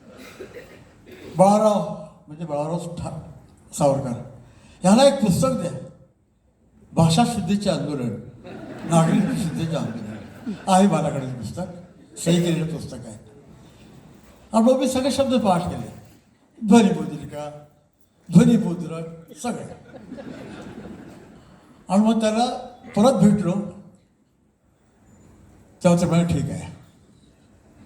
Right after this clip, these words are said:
यांनी कथा सांगितली आपल्याला, त्यांच्या तोंडून ऐकलेली कथा आहे, ती मुद्दाम सांगतो मी, महत्त्वाची कथा आहे फार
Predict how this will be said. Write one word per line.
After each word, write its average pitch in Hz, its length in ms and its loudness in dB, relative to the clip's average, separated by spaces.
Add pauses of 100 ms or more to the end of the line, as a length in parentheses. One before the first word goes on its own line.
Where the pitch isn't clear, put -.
(460)
यांनी 175 200 6
कथा 190 320 4
सांगितली 214 340 2
आपल्याला, 160 360 -4
त्यांच्या 160 320 -4
तोंडून 208 680 0
ऐकलेली 175 280 -2
कथा 135 240 -4
आहे, 131 180 -6 (680)
ती 180 40 0
मुद्दाम 175 360 2
सांगतो 143 360 -4
मी, 170 220 -10 (1120)
महत्त्वाची 190 460 4
कथा 131 220 -8
आहे 120 120 -6
फार 104 100 -10